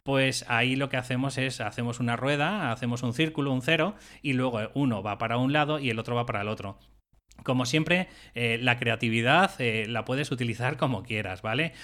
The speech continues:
Otra de las opciones, bueno, pues podrías hacer, yo qué sé, sombra en casa, como si estuvieras boxeando,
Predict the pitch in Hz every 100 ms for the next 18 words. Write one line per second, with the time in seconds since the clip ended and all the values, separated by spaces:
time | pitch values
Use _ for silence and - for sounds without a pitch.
0 | - - 117 123 123 123 127 123 165 180
1 | 202 - 110 139 123 - 104 117 113 120
2 | 123 117 110 101 156 - 135 135 110 104
3 | 156 160 123 117 110 - - 110 117 104
4 | 107 - 117 175 135 147